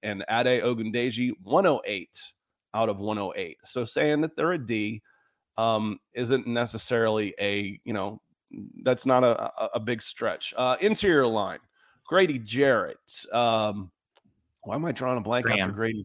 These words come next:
Speaker 1: Jarrett?
Speaker 2: Gr-,
Speaker 1: Timmy
Speaker 2: Ta-,
Speaker 1: Hornet nose guard.
Speaker 2: Taquan Graham.
Speaker 1: Taquan. Oh, love Taquan Graham.
Speaker 2: That's your guy. I was
Speaker 1: Yeah, that's, that's my guy. I love Taquan Graham. Uh, brain fart. Locking up. We're going on an hour here. Um, where would you be right now?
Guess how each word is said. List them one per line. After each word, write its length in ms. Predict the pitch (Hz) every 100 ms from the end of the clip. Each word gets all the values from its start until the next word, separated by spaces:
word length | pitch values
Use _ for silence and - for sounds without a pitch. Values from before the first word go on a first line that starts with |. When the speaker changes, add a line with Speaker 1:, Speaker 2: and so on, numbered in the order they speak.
| -
Speaker 1:
Jarrett? 280 | 107 - 120
Speaker 2:
Gr-, 100 | -
Speaker 1:
Timmy 300 | - 139 135
Speaker 2:
Ta-, 80 |
Speaker 1:
Hornet 240 | 131 127 104
nose 280 | 117 117 113
guard. 380 | 107 92 87 - _ _
Speaker 2:
Taquan 360 | - 113 104 101
Graham. 340 | 98 92 90 - _ _ -
Speaker 1:
Taquan. 420 | 151 156 139 113 113
Oh, 140 | 131 -
love 240 | 120 196 226
Taquan 460 | 160 117 117 101
Graham. 200 | 95 92 80
Speaker 2:
That's 120 | 92
your 100 | 110
guy. 280 | 113 147 - -
I 180 | 92
was 120 | 90 98 95
Speaker 1:
Yeah, 160 | 151 147 98
that's, 160 | 117 -
that's 220 | 139 -
my 140 | 160
guy. 160 | 131 165
I 40 |
love 260 | 139 160 226
Taquan 540 | - 127 - 123 113
Graham. 440 | 110 110 90 87 - -
Uh, 320 | 113 117 107 98 120 110
brain 280 | 117 147 196
fart. 240 | - 90
Locking 260 | 120 135 139
up. 100 | 131
We're 120 | 117
going 280 | 113 127 127
on 120 | 123
an 100 | 113
hour 260 | 113 160 117
here. 340 | 98 98 101 110
Um, 480 | 123 123 117 107 - _ _ _ _ - _ -
where 240 | 135 175
would 140 | 165
you 100 | 143
be 280 | 143 156 147
right 200 | 139 135
now? 200 | 123 95